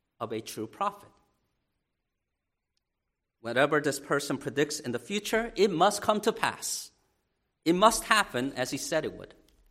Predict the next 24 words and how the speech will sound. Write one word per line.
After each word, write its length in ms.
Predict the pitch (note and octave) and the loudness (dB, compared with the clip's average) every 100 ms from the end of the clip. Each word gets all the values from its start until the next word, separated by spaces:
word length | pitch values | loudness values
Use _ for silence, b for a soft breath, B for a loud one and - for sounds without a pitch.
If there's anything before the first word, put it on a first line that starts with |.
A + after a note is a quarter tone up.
| _ _ _ _ _ _ _ _ _ _ _ _ _ _ - | _ _ _ _ _ _ _ _ _ _ _ _ _ _ -4
And 100 | E3+ | 6
that 180 | A3 B3+ | 6 6
gets 220 | A#3+ - | 2 2
to 80 | A#3+ | 2
the 100 | A3 | 0
heart 360 | - A#3 B3 B3 | 4 6 6 4
of 160 | G3+ - | -4 -2
prophecy 640 | A#3 G3 - - - - _ _ _ _ _ _ _ - | -6 -4 -8 -10 -12 -16 _ _ _ _ _ _ _ -10
and 120 | A#2+ | -8
its 120 | C3 | -6
definition. 640 | - B2 C#3+ F3 G#3+ - F2 - _ _ _ _ _ _ _ _ _ _ _ _ _ _ _ _ | -4 -4 -4 -6 -6 -12 -16 -20 _ _ _ _ _ _ _ _ _ _ _ _ _ _ _ _
Prophets 440 | - A#3 B3+ C4+ - | 8 8 8 2 0
could 160 | A3+ | -2
see 400 | - - A#3 B3+ | -2 -6 -8 -8
beyond 520 | B3+ F#3+ F#3 G#3 A3 G#3 | -4 0 4 4 2 -2
the 60 | |
present, 600 | G3+ A3 G3 - F2 - - _ _ _ _ _ _ - | -6 -4 -4 -4 -14 -18 -20 _ _ _ _ _ _ -12
and 140 | A2+ A2 | -4 0
that's 260 | D3 - | 0 0
why 200 | E3 D#3+ | 0 0
they 100 | D3+ | -2
were 200 | C3 B2+ - | -2 -4 -4
originally 720 | A2 A#2+ E3+ D#3 A2+ G#2 B2 | -2 0 0 0 -2 -4 -6
called 440 | - G#2+ G2+ B2 | -6 -4 -4 -6